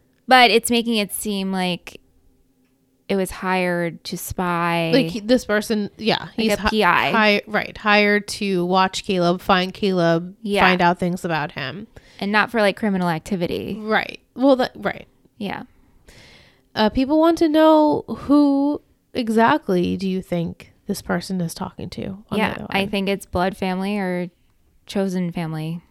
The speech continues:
Speaker 1: Like,
Speaker 2: anyone specific?
Speaker 1: I'm trying to remember if Caleb said if his, I don't remember what you told me. Is Caleb mom's dead?
Speaker 2: She's not dead.
Speaker 1: Dad's dead.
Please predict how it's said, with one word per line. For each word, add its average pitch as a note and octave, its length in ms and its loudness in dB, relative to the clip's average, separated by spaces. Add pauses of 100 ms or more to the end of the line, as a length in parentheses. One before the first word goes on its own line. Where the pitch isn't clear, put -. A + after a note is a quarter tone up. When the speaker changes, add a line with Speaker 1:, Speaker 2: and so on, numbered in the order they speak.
(540)
Speaker 1:
Like, F3+ 160 -6 (280)
Speaker 2:
anyone G#3+ 320 -6
specific? A3 440 -12 (1600)
Speaker 1:
I'm F#3+ 140 -6
trying G3 360 -8
to B3+ 80 4
remember F3 520 0
if E3 480 -12
Caleb E3 360 -12
said E3+ 320 -10 (100)
if F#3+ 140 -18
his, - 920 -18 (920)
I - 100 -20
don't - 100 -20 (140)
remember - 280 -20 (380)
what - 160 -20
you A3 100 -4
told C4 240 -2
me. A#3+ 600 6
Is G#3+ 100 -2
Caleb A3 320 -4
mom's G#3+ 360 -2
dead? A3 720 -4 (200)
Speaker 2:
She's - 220 -18
not G#3+ 200 -8
dead. A3+ 260 -6 (100)
Speaker 1:
Dad's G3+ 480 -2
dead. A3 520 0